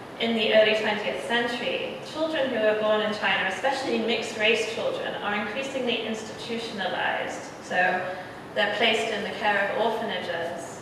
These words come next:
like the Catholic orphanages I mentioned, or in boarding schools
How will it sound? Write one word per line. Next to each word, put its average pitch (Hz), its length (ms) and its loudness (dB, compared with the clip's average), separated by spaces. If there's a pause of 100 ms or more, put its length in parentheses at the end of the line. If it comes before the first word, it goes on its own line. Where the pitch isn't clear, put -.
like 180 260 -2
the 175 140 -4
Catholic - 400 -2
orphanages 175 560 -4
I 170 160 -4
mentioned, - 540 -6 (640)
or 220 320 8
in 202 340 4
boarding 240 340 8
schools - 680 -4